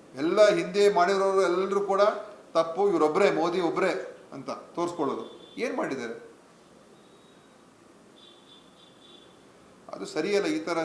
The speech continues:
ಜನರಿಗೆ ದಾರಿ ತಪ್ಪಿಸ್ಬಾರ್ದು, ಜನರಿಗೆ ಸುಳ್ಳು ಹೇಳ್ಬಾರ್ದು. ಒಬ್ಬ ಪ್ರಧಾನಿಯಾಗಿ ಜನರಿಗೆ ದಾರಿ ತಪ್ಪ-, ಇಂಥ ವಿಷಯದಲ್ಲಿ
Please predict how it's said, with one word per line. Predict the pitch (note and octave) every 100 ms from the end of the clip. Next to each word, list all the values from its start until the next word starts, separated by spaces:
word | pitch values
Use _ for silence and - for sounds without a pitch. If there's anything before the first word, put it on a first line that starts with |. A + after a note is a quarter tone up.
| C3
ಜನರಿಗೆ | C3+ D#3+ F3 D#3 D#3
ದಾರಿ | B2+ C3 D3+
ತಪ್ಪಿಸ್ಬಾರ್ದು, | B2+ B2 - A2+ G2+ - - - - - - - B2+
ಜನರಿಗೆ | D3 E3+ F#3+
ಸುಳ್ಳು | - F3+ A#3+ G#3
ಹೇಳ್ಬಾರ್ದು. | D3 A#2 - - - - - - -
ಒಬ್ಬ | B2 B2+ B2+
ಪ್ರಧಾನಿಯಾಗಿ | C3 F3 F3+ D#3 C3+ A2 - - - - - - - - -
ಜನರಿಗೆ | C3 D#3 E3+ E3+ F3+ C#3
ದಾರಿ | C3 D3
ತಪ್ಪ-, | B2+ - C3+
ಇಂಥ | D3 E3+
ವಿಷಯದಲ್ಲಿ | G#3 E3+ E3+ D#3 B2+ A2